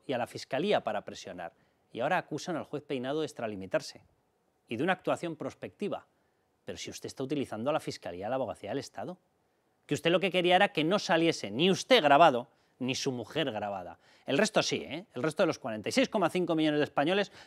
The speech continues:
podemos ser grabados en un juzgado. Pero no, él necesita sus doscientos, trescientos agentes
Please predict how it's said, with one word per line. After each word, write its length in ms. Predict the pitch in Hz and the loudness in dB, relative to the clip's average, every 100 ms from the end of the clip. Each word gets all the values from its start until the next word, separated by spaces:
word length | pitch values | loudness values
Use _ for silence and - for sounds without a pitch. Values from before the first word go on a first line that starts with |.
| - | -2
podemos 300 | 127 185 - | 0 2 0
ser 120 | 160 | 2
grabados 400 | 139 160 180 - | 4 6 6 2
en 60 | |
un 80 | 151 | -4
juzgado. 480 | 151 123 113 90 80 _ _ | -2 -2 0 -2 -6 _ _
Pero 160 | 214 233 | 2 6
no, 220 | 214 - _ - | 6 4 _ -4
él 120 | 143 | 0
necesita 380 | 156 151 175 170 | 0 0 0 0
sus 200 | - 113 | -2 -4
doscientos, 480 | 113 - 185 135 - | -4 -4 -4 -4 -8
trescientos 440 | 127 170 185 190 | -8 -4 -2 0
agentes 500 | 165 180 143 135 - | 0 0 -2 -4 -8